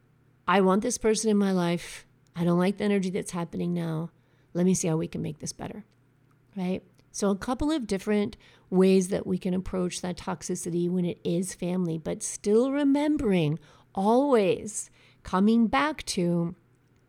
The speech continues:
you have to own where you're at when it's dealing with toxic people. You have to know that you are worthy.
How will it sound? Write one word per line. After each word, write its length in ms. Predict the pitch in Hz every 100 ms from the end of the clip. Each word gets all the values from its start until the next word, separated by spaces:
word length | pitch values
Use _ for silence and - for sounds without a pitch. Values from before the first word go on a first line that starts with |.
| _ - -
you 160 | 196 190
have 360 | - 185 196
to 120 | - - _ 196
own 340 | 196 190 190
where 100 | 175
you're 200 | 175 165 -
at 260 | 165 -
when 120 | 170
it's 180 | 165 170
dealing 260 | - 165 160
with 100 | 185
toxic 400 | - 156 - 175
people. 420 | 185 185 - - _ - - - -
You 180 | 190
have 280 | 202 202 202
to 100 | -
know 840 | 190 196 196 196 196 190 180 - 233
that 140 | 170 -
you 360 | 170 185 190
are 140 | 170 170
worthy. 680 | 170 185 202 202 269 269